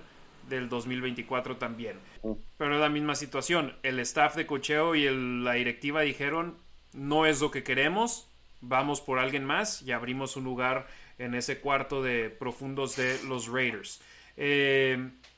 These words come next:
Speaker 1: antes de ir con más noticias, déjenme mando algunos saludos aquí de la banda que quedaron pendientes. René de Mendizábal, desde la Ciudad de México. Alex González, abrazos para él. Cesandri Méndez, manda saludos de nueva cuenta.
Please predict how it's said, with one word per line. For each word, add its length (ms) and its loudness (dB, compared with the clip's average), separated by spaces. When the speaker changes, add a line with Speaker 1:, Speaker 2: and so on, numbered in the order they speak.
Speaker 1:
antes 260 4
de 80 2
ir 40 0
con 140 -2
más 120 2
noticias, 460 2
déjenme 360 0
mando 380 0
algunos 300 2
saludos 320 0
aquí 220 -2
de 60 2
la 100 6
banda 400 4
que 160 -2
quedaron 320 2
pendientes. 880 0
René 420 0
de 120 0
Mendizábal, 920 4
desde 180 0
la 140 2
Ciudad 180 0
de 60 0
México. 560 -4
Alex 380 6
González, 760 2
abrazos 540 -2
para 320 4
él. 140 2
Cesandri 500 2
Méndez, 720 4
manda 300 -4
saludos 440 -2
de 80 -6
nueva 280 -2
cuenta. 500 -2